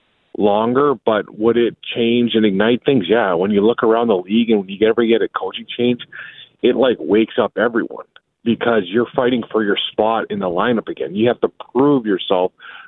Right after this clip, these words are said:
to a new person where you belong. And a lot of coaches that come in, they have a standard that they expect, and they don't, they don't owe anyone anything from the, the play before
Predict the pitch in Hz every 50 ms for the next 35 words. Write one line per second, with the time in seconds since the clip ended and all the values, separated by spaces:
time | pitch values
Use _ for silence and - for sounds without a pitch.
0 | _ _ - - 131 120 104 92 90 98 110 120 131 135 135 131 - _ - -
1 | 139 127 123 117 - - - 80 80 85 90 90 _ _ _ - - - - -
2 | - - _ - 104 117 123 120 120 117 113 104 - 104 95 87 98 107 110 98
3 | 85 80 80 - - - 113 107 104 101 95 82 - _ _ _ _ - - 104
4 | 101 110 120 127 127 131 - - - - 139 131 - - 110 98 110 104 - -
5 | - - 113 104 101 107 110 120 135 139 - - - _ _ - - - - -
6 | - - - - - _ _ _ _ _ - 127 135 143 143 143 - - 131 127
7 | 120 110 110 - - - - 117 117 117 120 120 117 120 123 123 120 107 - -
8 | _ _ _ _ _ _ - 117 110 98 - - 110 113 120 113 104 - - -
9 | - _ - 120 117 123 123 _ - 104 101 104 104 95 117 120 123 113 - _
10 | _ _ _ - 113 120 123 127 127 - - - 113 117 117 113 - - 117 117
11 | 120 113 113 110 104 - - 110 120 120 107 - - - 80 85 - _ - -
12 | _ _ _ _ _ _ _ _ _ - 123 117 104 101 101 104 92 - - -
13 | - 104 - - - - 117 110 113 110 90 101 95 - - - 110 107 104 101
14 | 92 90